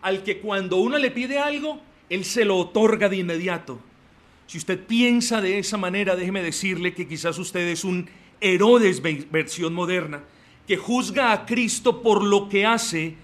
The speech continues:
y no por quien él es. Usted conoce a Cristo.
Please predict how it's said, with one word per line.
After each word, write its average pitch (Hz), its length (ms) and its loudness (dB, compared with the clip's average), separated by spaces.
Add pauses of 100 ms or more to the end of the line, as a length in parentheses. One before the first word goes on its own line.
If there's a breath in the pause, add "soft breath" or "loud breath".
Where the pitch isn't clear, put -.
(380 loud breath)
y 165 160 -4
no 185 300 0
por 151 200 -4
quien 131 560 -6
él 135 380 0
es. - 580 -8 (840)
Usted 139 200 -12
conoce 175 400 -2
a - 80 -10
Cristo. 160 480 -8